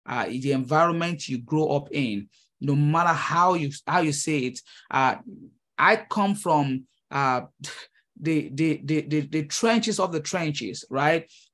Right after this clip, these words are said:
Uh, but you have that capacity, uh, through the grace of God, uh, through words like this,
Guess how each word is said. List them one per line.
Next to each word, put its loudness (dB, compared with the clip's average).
Uh, 2
but -2
you -2
have 2
that 0
capacity, 0
uh, -4
through 0
the -2
grace 4
of -2
God, -2
uh, 0
through -2
words 2
like 2
this, 0